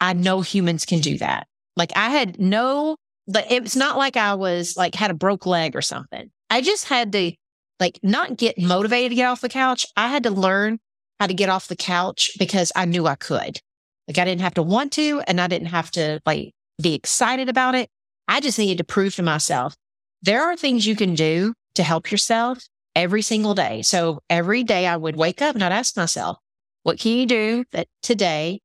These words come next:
that's just a little bit better than yesterday?" in an effort to finally lose my weight. And it took about eighteen months of lots and lots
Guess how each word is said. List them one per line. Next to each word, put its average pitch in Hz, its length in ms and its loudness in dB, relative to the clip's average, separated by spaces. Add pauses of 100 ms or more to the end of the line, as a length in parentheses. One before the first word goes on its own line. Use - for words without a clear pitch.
that's - 240 -4
just 220 220 2
a - 20 2
little 196 320 0
bit 226 240 -2
better 175 260 2
than 170 140 -2
yesterday?" 151 640 0 (440)
in 196 100 2
an 196 240 -2
effort 214 460 0
to 180 420 0 (400)
finally 214 600 0
lose 175 300 0
my 160 120 0
weight. - 480 -4 (440)
And 185 280 0
it 226 120 0
took 320 160 -2
about 247 200 0 (120)
eighteen 233 500 0
months 220 640 -2
of 170 320 0 (120)
lots 202 720 0
and 170 180 -4
lots 202 540 0